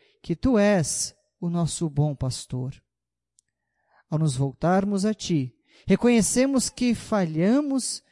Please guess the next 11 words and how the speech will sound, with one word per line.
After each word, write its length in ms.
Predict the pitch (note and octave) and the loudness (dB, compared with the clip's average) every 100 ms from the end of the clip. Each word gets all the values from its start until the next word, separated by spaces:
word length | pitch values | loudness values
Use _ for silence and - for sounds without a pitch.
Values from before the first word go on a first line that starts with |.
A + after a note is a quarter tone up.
| _ - | _ -12
e 80 | B3+ | -8
nos 180 | D4+ B3+ | -2 2
desviamos 840 | A#3+ A#3+ A3 G#3+ G#3 A#3+ G3 D3 | 2 2 0 2 4 4 2 -2
do 120 | D#3+ F3+ | -2 -2
caminho 600 | F3+ D#3 D#3+ A3 A#3 A3 | 0 0 0 0 0 -2
que 240 | G#3+ G#3 | -2 -4
trilhamos, 920 | - B3+ F#3+ G3+ A3+ C#3+ - - - _ _ _ - | -2 -2 2 2 0 -4 -8 -12 -12 _ _ _ -8
afastados 840 | D3+ D3+ - - F3+ A3 G#3+ F#3+ | -4 -2 -4 -2 0 0 -2 -4
de 200 | G3 - | -6 -6
Teus 420 | - F3+ F3+ - | -2 0 -2 -6
ensinamentos. 1120 | F3+ F3 - F#3+ G3+ C3+ C3 - - - - | -6 -6 -6 -8 -6 -6 -6 -10 -14 -14 -14